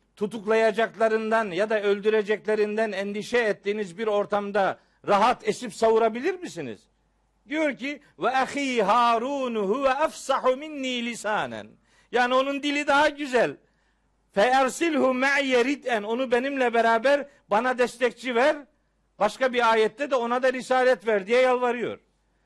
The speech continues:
Mesele içi daraldığı için rahat konuşamamaktır. Yoksa Hazreti Musa kekeme olduğu için değil. Ne korkunç hatalar yapılıyor görüyor musunuz? Niye?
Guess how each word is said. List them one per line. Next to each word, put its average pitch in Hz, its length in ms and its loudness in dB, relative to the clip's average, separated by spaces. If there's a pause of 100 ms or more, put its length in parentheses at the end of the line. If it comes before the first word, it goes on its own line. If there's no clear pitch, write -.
(160)
Mesele 233 640 0 (160)
içi 214 300 -6
daraldığı 220 480 2
için 247 420 -4
rahat 196 280 0
konuşamamaktır. 196 880 -6 (260)
Yoksa 185 260 -4
Hazreti 202 300 -2
Musa 196 380 -6
kekeme 214 420 -8
olduğu 196 320 -6
için 185 320 -20
değil. 170 180 -18 (1500)
Ne 165 80 -10
korkunç 247 460 -2
hatalar 190 420 -2
yapılıyor 151 400 -8
görüyor 180 320 -12
musunuz? - 360 -20 (520)
Niye? 214 460 0